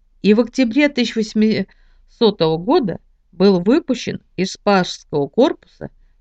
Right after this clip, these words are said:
поручиком в лейб-гвардии Преображенский полк с назначением флигель-адъютантом к императору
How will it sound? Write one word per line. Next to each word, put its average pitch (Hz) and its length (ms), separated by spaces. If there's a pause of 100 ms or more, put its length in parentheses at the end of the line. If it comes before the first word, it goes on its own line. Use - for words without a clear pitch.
(140)
поручиком 175 680 (600)
в - 180
лейб-гвардии 247 840
Преображенский 151 1000
полк 269 360 (600)
с - 120
назначением 208 920 (540)
флигель-адъютантом 175 1400
к - 540
императору 160 840